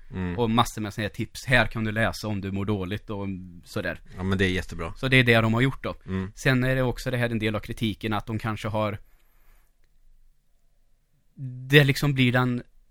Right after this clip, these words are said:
Speaker 2: men här funderar jag också lite på att de säger att det är den enda utvägen hon har.
Speaker 1: Mm.
Speaker 2: Och så skulle det aldrig vara på riktigt, tycker de, utan där sku-, hon skulle fått hjälp. Men det, ja,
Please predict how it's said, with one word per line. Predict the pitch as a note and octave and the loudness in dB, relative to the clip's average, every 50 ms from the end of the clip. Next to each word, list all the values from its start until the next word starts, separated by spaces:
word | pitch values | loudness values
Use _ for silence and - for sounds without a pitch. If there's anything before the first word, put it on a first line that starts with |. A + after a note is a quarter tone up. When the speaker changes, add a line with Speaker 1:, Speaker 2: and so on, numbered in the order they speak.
| - _ _ - _ _ | -20 _ _ -20 _ _
Speaker 2:
men | D3 C#3+ | -6 -4
här | A#2 D#3+ D#3 D#3 D3+ - - - - - | -2 -2 -2 -4 -4 -8 -14 -20 -20 -16
funderar | - - G#3+ G3+ E3+ D3 C3 C#3+ | -4 0 2 2 4 4 4 4
jag | D3 C#3 | 2 2
också | B2 - - D3 | 0 -2 -4 -6
lite | C#3 - | -4 0
på | - B2+ | 0 0
att | - - - - | 0 -2 -8 -10
de | - D3+ D#3 D3 | -4 -2 -2 0
säger | - C#3+ C3+ C3 | 2 2 2 4
att | C3 - - - - - A#2+ A#2+ - - - - - - | 2 0 -4 -12 -20 -20 -20 -20 -20 -20 -20 -20 -20 -18
det | B2+ B2+ D3 D3+ | -4 0 2 4
är | |
den | C#3 C#3+ D#3+ | 4 4 4
enda | E3+ D#3+ C3+ A#2 A#2+ C3+ C#3 C#3+ C3+ B2+ - - _ _ _ - _ - - _ - - | 4 2 2 2 2 2 4 4 2 -2 -6 -12 _ _ _ -20 _ -20 -20 _ -18 -2
utvägen | - G#3 F3 C3 A2 - - B2+ B2+ B2+ C3 D3 C#3+ | 2 2 2 2 2 0 2 4 4 4 4 2 2
hon | C#3 C#3 C#3 C#3+ | 4 4 2 2
har. | - - A3+ G3 C3+ F#2 F#2 F#2 - - - - - - | 2 2 4 6 6 6 4 0 -6 -12 -16 -18 -8 -2
Speaker 1:
Mm. | G2 G2 F#2+ F#2 F#2 G2 | 0 0 0 0 -2 0
Speaker 2:
Och | - D3 C#3+ - | 0 0 0 2
så | - C#3+ B2 | 0 -2 -2
skulle | - D3+ D3 D#3+ | -2 -2 0 0
det | E3 | 2
aldrig | F#3 F3+ D3+ C#3 C#3 C3+ | 2 2 0 0 0 2
vara | D3+ E3 F3 | 2 2 2
på | - - F#3 | 2 2 2
riktigt, | F3 - - - G2+ - - - - - - - - | 2 0 -2 -6 -8 -8 -8 -14 -20 -20 -20 -18 -2
tycker | - C#3+ - B2 | 0 0 0 2
de, | B2 A#2+ | 0 0
utan | A#2 - B2+ A#2+ | 0 0 2 4
där | C3+ C3+ B2+ | 4 4 4
sku-, | - - E3 D3 A#2 | 4 4 2 4 6
hon | D#3+ D3 C#3+ | 6 4 4
skulle | - - B2+ A#2+ A#2 A2 A2 | 4 4 2 4 4 2 0
fått | - B2 A#2+ - B2 | 0 -2 -2 -2 2
hjälp. | B2 D3 C#3 - - - - - - - - - - - - - - - - - - _ - - - - | 4 4 4 4 2 -4 -8 -8 -8 -8 -8 -14 -20 -20 -20 -20 -20 -20 -20 -20 -20 _ -20 -20 -20 -8
Men | - E3 E3 D#3+ | -4 -2 0 2
det, | E3+ | 2
ja, | D#3+ C#3 C3+ C3 E3 F3+ G3 G3 F3 C3+ C3+ E3+ G3 | 4 4 4 6 6 6 6 6 6 6 4 4 2